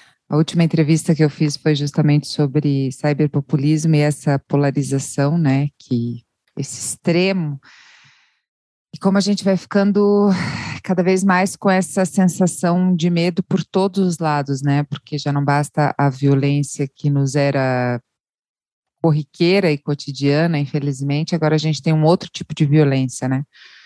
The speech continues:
Um outro tipo de possibilidade de violência. O governo e os bolsonaristas chegaram a,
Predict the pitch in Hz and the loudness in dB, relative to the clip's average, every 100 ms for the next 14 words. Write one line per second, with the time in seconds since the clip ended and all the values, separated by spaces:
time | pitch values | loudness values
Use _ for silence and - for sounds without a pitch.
0 | - _ 147 160 - - - 160 - 160 | -20 _ 0 2 0 -2 0 0 0 -2
1 | - 151 151 143 156 160 135 131 127 131 | 0 0 2 4 4 2 -2 -4 0 2
2 | 127 113 98 - 131 - - - - - | 2 0 -4 -6 -10 -10 -18 -18 -20 -18
3 | - 226 285 190 190 202 247 214 175 180 | -8 -2 -2 0 0 0 0 0 0 2
4 | 185 180 175 156 170 165 185 156 160 202 | 2 0 -2 -4 -6 -2 0 2 2 0
5 | 214 214 202 - 202 185 196 220 226 208 | 0 -2 -2 -4 -2 0 2 2 0 2
6 | 180 170 160 151 147 | 4 4 2 2 0